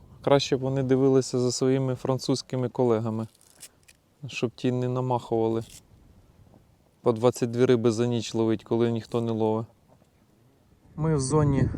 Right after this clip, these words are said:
Б один у Романа з Васею. І як змінилися показники. Останнє зважування, двадцять риб, сімдесят шість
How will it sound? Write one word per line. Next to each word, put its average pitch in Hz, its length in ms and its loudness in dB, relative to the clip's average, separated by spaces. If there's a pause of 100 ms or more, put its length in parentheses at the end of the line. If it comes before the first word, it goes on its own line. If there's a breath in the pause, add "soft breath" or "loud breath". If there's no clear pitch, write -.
(100)
Б - 220 6
один 143 460 6 (160)
у 127 140 2
Романа 151 420 6
з 139 80 0
Васею. 147 640 2
І 175 300 0
як 135 340 4
змінилися 135 760 6 (480)
показники. 127 800 0
Останнє - 500 2
зважування, 156 540 2
двадцять 127 480 -2
риб, 147 180 2 (480 loud breath)
сімдесят - 880 6
шість - 420 -2